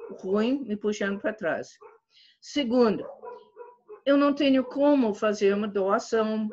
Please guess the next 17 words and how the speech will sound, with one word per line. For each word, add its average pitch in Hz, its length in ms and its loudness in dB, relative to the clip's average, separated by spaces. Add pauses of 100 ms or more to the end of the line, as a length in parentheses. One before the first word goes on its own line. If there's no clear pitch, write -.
pra 196 100 2
uma 185 180 -4
causa 185 540 4
que 185 140 -4
eu 180 120 0
apoio. 202 680 2 (1300)
Eu 220 120 -2
não 220 180 2
tenho 214 300 2
como, 233 380 -2
de 202 140 0
repente, 190 460 -2
simplesmente 185 640 -8
chegar 185 420 -2
e 185 40 2
levar 170 300 -2
uma, 175 240 -8